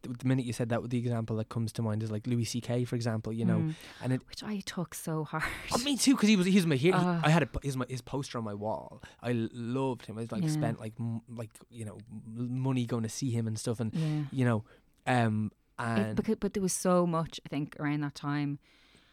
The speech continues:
Speaker 2: and it just was like, it's ha-, it's hard to process, isn't it? Like, it's,
Speaker 1: Totally.
Speaker 2: and it's not like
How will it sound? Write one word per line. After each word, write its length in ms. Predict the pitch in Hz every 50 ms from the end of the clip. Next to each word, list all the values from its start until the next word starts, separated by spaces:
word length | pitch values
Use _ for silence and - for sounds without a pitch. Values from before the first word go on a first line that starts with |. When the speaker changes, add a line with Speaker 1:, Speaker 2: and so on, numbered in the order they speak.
| _ _ _ _ _ -
Speaker 2:
and 180 | 185 180 165
it 60 | 160 -
just 320 | - 202 196 160 - -
was 120 | 165 151 151
like, 440 | 147 143 143 139 131 - - - _ -
it's 100 | 190 -
ha-, 180 | - 214 - 240
it's 140 | 226 202 -
hard 500 | - - 190 190 208 247 254 208 151 127
to 160 | - - -
process, 420 | - - 147 143 139 - 147 143 -
isn't 160 | 151 165 180
it? 120 | 180 170 -
Like, 100 | 151 151
it's, 80 | -
Speaker 1:
Totally. 300 | - 175 202 226 208 185
Speaker 2:
and 140 | 254 - -
it's 120 | 254 262 320
not 100 | 330 302
like 120 | 294 262